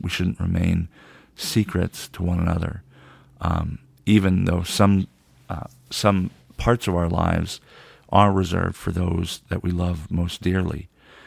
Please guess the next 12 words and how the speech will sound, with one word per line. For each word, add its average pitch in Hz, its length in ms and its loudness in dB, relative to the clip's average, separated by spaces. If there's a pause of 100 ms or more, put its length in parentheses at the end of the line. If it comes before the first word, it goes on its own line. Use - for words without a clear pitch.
(300)
Um, 87 240 -4
it 87 80 2
is 92 160 2
not 92 280 2
that, 85 120 -2 (1200)
um, 80 400 -2 (160)
you 95 120 2
know, 85 200 -2 (720)
I, - 60 0
it - 160 -2
would 82 140 -4
be 87 380 0